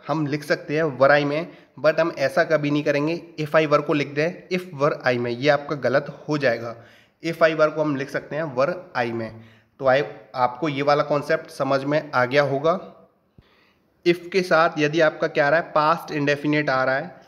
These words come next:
तो दूसरा वाला सेंटेंस बनेगा would प्लस मेन वर्ब की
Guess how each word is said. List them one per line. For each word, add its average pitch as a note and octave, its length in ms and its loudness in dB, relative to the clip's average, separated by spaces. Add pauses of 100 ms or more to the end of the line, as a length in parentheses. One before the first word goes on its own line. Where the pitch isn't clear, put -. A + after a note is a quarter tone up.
(240)
तो C3+ 80 -12
दूसरा D3 280 0
वाला D3+ 140 8
सेंटेंस C#3+ 440 0
बनेगा C3 400 0
would D3 160 0
प्लस D3 320 0
मेन C3 240 0
वर्ब B2 180 0
की F3+ 440 -10